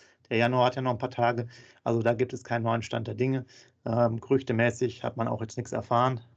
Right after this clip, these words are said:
wo es dahin geht. Und ich möchte jetzt, um noch so ein bisschen das ganze Thema abzurunden, äh, einmal mit dir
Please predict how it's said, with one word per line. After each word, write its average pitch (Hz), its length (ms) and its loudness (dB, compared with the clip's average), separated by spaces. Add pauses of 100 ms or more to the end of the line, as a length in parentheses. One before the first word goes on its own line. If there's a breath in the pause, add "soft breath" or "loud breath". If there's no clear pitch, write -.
wo 123 80 0
es 113 120 -6
dahin 120 260 0
geht. 147 220 -2 (440 loud breath)
Und 127 200 0
ich 135 120 0
möchte 135 300 2
jetzt, 131 240 4
um 131 160 0
noch 123 180 0
so 123 80 -2
ein 117 80 2
bisschen 127 300 0
das 117 200 0
ganze 123 220 -4
Thema 123 320 -4
abzurunden, 135 920 -4
äh, - 60 -8
einmal 120 640 2
mit 120 260 -4
dir 120 480 4